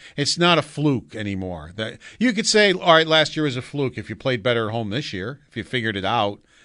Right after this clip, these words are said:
Say, "All right, we just had a bad year at home." Well, you've had now a bad two years at home. And that's, that's on this team. That's guys who have trouble performing under pressure at home. And Granato's always talking about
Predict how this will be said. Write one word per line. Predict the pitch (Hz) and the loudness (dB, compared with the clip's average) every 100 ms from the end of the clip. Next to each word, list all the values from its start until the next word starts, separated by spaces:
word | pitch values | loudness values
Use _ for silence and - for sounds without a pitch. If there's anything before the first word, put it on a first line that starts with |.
| _ | _
Say, | - 113 | -6 -4
"All | 110 117 | -2 -2
right, | 110 | -2
we | 113 | -2
just | 107 - | -8 -6
had | 107 | -4
a | 110 | -2
bad | 120 123 | 0 0
year | 139 170 | -2 -6
at | 107 | -4
home." | 175 135 - _ _ _ _ _ _ | -4 -4 -12 _ _ _ _ _ _
Well, | 185 190 180 - - | -8 -6 -8 -14 -8
you've | 156 | -4
had | 165 185 | -2 -2
now | 180 180 180 180 156 - | 0 2 2 0 -6 -10
a | 147 | 0
bad | 147 147 | 2 2
two | - 180 | 0 -2
years | 143 98 92 | -2 -2 -6
at | 101 | -10
home. | 98 92 76 82 _ _ _ _ _ _ | -10 -12 -12 -20 _ _ _ _ _ _
And | - 110 | -6 -2
that's, | 123 147 156 - - - | 2 2 0 -6 -8 -10
that's | - 147 - | -2 -2 0
on | 143 135 | 0 0
this | 120 - | -4 -4
team. | - 127 107 | -2 -2 0
That's | 151 - | 0 0
guys | 156 135 139 - | 2 4 2 -2
who | 113 | -4
have | 113 123 | 0 0
trouble | - 135 123 113 | -2 -2 0 -2
performing | - 101 - 123 117 104 | -6 -12 -6 -4 -2 -4
under | 101 98 | -4 -6
pressure | - 110 101 98 | -4 -4 -2 -6
at | 87 | -8
home. | 92 98 78 - _ _ _ _ _ _ _ _ - | -6 -8 -10 -16 _ _ _ _ _ _ _ _ -6
And | 113 107 107 104 107 104 101 - - | -2 0 0 0 -2 -6 -10 -20 -10
Granato's | 107 110 120 113 | -4 -2 0 0
always | 113 123 117 | 0 0 0
talking | 123 117 120 | -2 -2 -2
about | 110 110 117 | -2 -2 -2